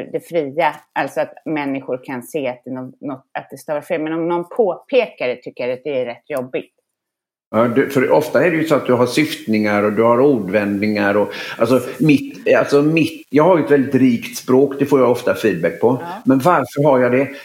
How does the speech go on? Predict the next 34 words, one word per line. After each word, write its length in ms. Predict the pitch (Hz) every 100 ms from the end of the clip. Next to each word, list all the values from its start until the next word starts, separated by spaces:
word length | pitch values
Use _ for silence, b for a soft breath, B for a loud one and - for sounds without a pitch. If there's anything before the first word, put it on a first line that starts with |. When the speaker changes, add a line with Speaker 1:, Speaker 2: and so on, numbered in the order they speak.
| -
Speaker 2:
Jo, 180 | 156
för 140 | 160 156
jag 160 | 170 151
var 100 | 123
ju 60 | 127
tvungen 920 | - 196 190 135 117 139 185 139 B B _
under 280 | 156 151 156
en 260 | 165 165
lång 380 | 175 190 180 175
del 320 | 165 156 131
av 100 | 147
mitt 200 | 165 131
liv 260 | 143 139 107
att 160 | 110 -
hela 280 | 180 151
tiden 260 | 117 151 131
hitta 360 | 117 175 - 117
synonymer. 720 | - 131 117 131 151 107 127
När 100 | 160
jag 140 | 151 170
inte 160 | 196
kunde 260 | - 151 135
stava 440 | - 180 131 113
till 140 | - 180
någonting, 440 | 151 - 139 -
då 80 | 156
fick 200 | 143 127
jag 60 | 131
ju 60 |
hitta 300 | 120 - -
ett 140 | 170 -
ord 260 | 180 131 170
som 100 |
jag 60 | 220